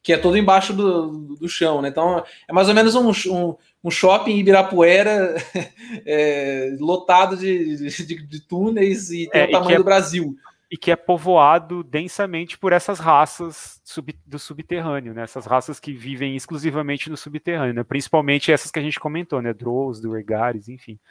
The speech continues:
Speaker 2: É, inclusive, uma das expansões,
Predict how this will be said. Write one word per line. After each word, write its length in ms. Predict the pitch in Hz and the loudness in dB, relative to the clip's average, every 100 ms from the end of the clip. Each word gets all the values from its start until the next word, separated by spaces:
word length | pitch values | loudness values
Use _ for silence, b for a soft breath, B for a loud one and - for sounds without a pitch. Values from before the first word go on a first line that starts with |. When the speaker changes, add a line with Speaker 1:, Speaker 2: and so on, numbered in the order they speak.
| b b b b | b b b b
Speaker 2:
É, 720 | 127 117 113 110 107 107 107 - - | 0 2 4 2 0 -2 -6 -14 -2
inclusive, 600 | 156 147 165 196 226 208 | 2 4 4 2 4 6
uma 260 | 180 196 196 | 6 6 6
das 260 | 190 156 | 4 4
expansões, 640 | 160 - 170 151 165 143 | -4 0 -2 0 -4 -4